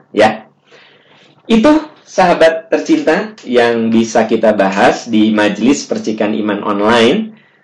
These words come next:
Sudah lima puluh menit kita lewati, ya. Materi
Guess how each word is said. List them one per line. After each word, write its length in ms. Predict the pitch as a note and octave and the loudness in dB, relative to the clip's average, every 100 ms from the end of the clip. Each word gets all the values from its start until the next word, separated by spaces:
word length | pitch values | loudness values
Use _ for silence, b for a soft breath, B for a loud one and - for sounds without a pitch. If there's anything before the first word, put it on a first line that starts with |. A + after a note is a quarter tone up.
| b b b - | b b b -16
Sudah 1120 | - A2 G#2 F#2+ G#2 G#2 G2+ G2 G2 G2 - | -4 0 2 2 2 4 2 2 0 -2 -4
lima 480 | A2 A2 G#2 G#2 A#2 | 0 2 0 -2 0
puluh 160 | A2 | 2
menit 480 | A2 G#2+ C#3+ F#3+ - _ _ _ | 2 2 2 -2 -8 _ _ _
kita 560 | A2 - G#2+ G2 G2 G2 | -10 -6 -4 -2 -2 0
lewati, 560 | F#2+ F#2 F#2 - C#3 F3 A2+ | 0 0 -2 0 2 4 2
ya. 240 | F#2 F#3 _ _ _ _ _ _ _ _ | 0 -6 _ _ _ _ _ _ _ _
Materi 400 | A2+ A2 B2+ C3 | -4 0 2 4